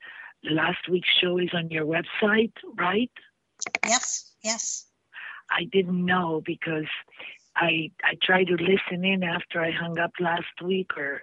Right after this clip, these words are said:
Speaker 1: after we were disconnected, and it wasn't working, and I really wanted to hear the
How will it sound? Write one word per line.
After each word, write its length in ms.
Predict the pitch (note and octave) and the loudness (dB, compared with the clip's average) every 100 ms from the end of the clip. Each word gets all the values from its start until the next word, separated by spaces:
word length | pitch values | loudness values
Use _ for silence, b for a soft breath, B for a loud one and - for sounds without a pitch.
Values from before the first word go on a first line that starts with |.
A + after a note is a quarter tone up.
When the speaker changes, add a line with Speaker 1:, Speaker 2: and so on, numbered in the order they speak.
| - | -6
Speaker 1:
after 240 | E3 - | -6 -4
we 140 | E3+ D#3+ | -2 -2
were 140 | D#3+ | -2
disconnected, 720 | D#3+ - - E3 E3+ - G#3 F#3+ B B B B - | -6 -8 -8 -6 -8 0 0 0 B B B B -6
and 140 | F3 F3+ | -2 0
it 140 | D#3+ | 0
wasn't 360 | F3 F3+ E3+ D3+ | 2 2 0 -2
working, 500 | E3+ F#3+ - E3 D3+ | 2 2 0 -6 -6
and 100 | D3+ | -8
I 60 | C#3+ | -10
really 400 | C3+ F#3+ G3+ D3+ C3+ | -2 -2 -2 -6 -8
wanted 240 | D3 D3 | -10 -10
to 80 | D3+ | -12
hear 340 | C#3+ - D3+ C#3+ | -10 -4 -4 -2
the 140 | D3 | -4